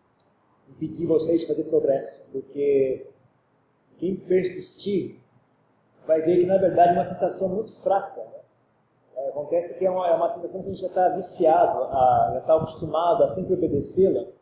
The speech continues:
A gente nunca, nunca, ah, ocorreu a ideia de ir contra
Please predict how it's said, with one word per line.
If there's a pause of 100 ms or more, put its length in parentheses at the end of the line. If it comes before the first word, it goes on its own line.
(1400)
A
gente
nunca,
nunca,
ah,
ocorreu
a
ideia
de
ir
contra